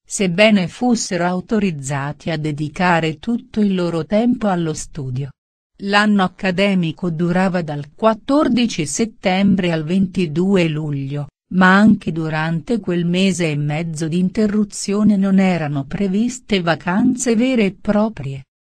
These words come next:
Insomma, per conseguire il dottorato, ci voleva una volontà di ferro.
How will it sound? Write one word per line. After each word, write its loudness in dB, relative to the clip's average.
Insomma, 2
per -2
conseguire 0
il 2
dottorato, -2
ci -6
voleva -2
una 2
volontà -2
di -2
ferro. -8